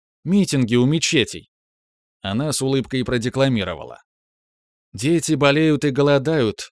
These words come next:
а жирные имамы наживаются на том, что принадлежит всем правоверным». «Да», сощурился Раджави. «Но в одном вы не правы. Это вовсе не мои пропагандисты.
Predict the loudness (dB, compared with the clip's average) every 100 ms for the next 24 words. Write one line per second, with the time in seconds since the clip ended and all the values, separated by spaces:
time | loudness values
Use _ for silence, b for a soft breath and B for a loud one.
0 | _ -2 0 2 2 2 2 0 0 0
1 | 0 0 0 2 4 2 0 -2 0 0
2 | 0 0 -4 b -10 -2 0 0 0 0
3 | 0 0 -2 -4 -4 -2 0 0 2 2
4 | 2 0 -2 -14 _ _ _ _ _ _
5 | _ _ _ _ -10 -2 0 0 -2 -8
6 | -18 _ _ _ _ -6 0 0 0 -2
7 | -2 -4 -2 0 -2 -6 -10 -14 -20 _
8 | _ _ _ _ _ _ _ _ -8 -2
9 | 0 0 -2 0 0 0 0 0 0 -2
10 | -10 -20 _ _ _ -14 -2 2 4 2
11 | 0 0 0 0 0 0 -2 -2 0 0
12 | 0 -4 -10 -12